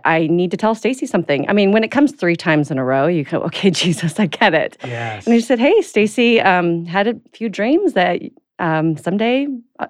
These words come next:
Speaker 1: uh, Captivating is going to Australia." And you said, "Great, thanks. Jumping on a plane. See you later." And of course, you know, years later, here it comes into fruition. And I had nearly forgot about it until you came and said, "Hey,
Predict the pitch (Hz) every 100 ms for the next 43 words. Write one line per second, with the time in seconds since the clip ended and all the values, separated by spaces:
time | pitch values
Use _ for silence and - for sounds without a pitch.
0 | - 175 165 202 202 240 262 240 233 226
1 | 226 - 269 370 220 208 226 320 240 -
2 | 523 - _ 349 523 - - - - -
3 | 269 277 349 370 349 415 370 220 - -
4 | - - 254 311 339 480 262 185 - -
5 | - _ - 208 202 196 202 - 220 214
6 | 208 - 214 208 175 185 190 - 196 208
7 | 202 196 247 208 185 233 - _ - -
8 | 165 190 - 190 175 165 160 175 185 -
9 | 175 160 151 160 - - 190 254 220 156
10 | - - - 202 226 214 - 170 175 320
11 | 392 143 190 226 160 151 - 160 156 160
12 | 156 - - _ _ 190 185 165 185 175
13 | 165 165 160 156 208